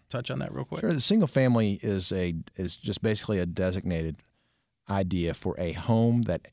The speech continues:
Speaker 2: has one family in it, a single family, only one, one residence
Speaker 1: Yep.
Speaker 2: for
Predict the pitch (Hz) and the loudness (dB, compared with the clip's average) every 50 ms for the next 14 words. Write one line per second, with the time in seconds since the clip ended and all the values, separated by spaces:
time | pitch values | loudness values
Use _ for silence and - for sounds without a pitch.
0 | - - 120 - 101 90 85 - 87 85 87 95 98 101 104 98 - - 98 92 | -20 -16 -8 -4 -2 -2 -2 -2 -2 -2 0 0 2 2 0 0 -2 -2 -2 0
1 | 92 95 95 76 87 78 67 - - 73 69 - - 85 85 85 82 80 78 - | 0 0 0 -2 -4 -4 -6 -8 -10 -8 -6 -4 -4 -4 -4 -4 -4 -4 -6 -8
2 | - - - 80 78 76 76 67 62 - - - 80 80 80 80 76 82 80 80 | -12 -10 -8 -6 -4 -4 -4 -6 -6 -10 -12 -10 -8 -6 -6 -4 -6 -6 -6 -6
3 | 80 78 - - - - - 85 87 87 85 85 87 85 78 85 76 69 67 - | -6 -8 -10 -12 -12 -10 -6 -4 -4 -2 -2 -2 -2 -2 -2 -4 -6 -6 -6 -8
4 | - - 98 117 - - 85 | -10 -12 -14 -12 -8 -6 -6